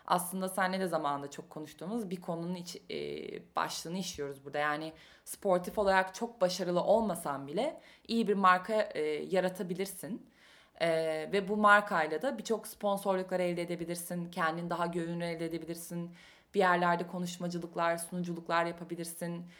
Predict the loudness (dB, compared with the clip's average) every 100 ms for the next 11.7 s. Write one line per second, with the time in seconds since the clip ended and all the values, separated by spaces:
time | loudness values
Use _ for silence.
0 | -20 -20 -2 0 2 0 -4 0 2 0
1 | 0 6 6 6 0 0 0 0 -4 -6
2 | -8 -6 -6 -6 -6 -2 0 0 -2 -8
3 | -6 -8 -6 -4 -2 -2 -4 -6 -6 -2
4 | -2 -2 -10 -10 -8 -10 -10 -20 -20 -12
5 | 2 6 6 8 6 6 0 -4 -6 -2
6 | -2 -2 -6 0 6 6 6 0 -2 -4
7 | -16 _ -2 -2 -4 -10 -4 -2 -2 -8
8 | _ _ -2 0 4 4 2 -6 -8 -10
9 | -12 -12 -8 -4 -4 -6 _ _ -10 -4
10 | 2 4 4 0 0 -6 -8 -8 -8 -2
11 | 2 2 0 -8 0 0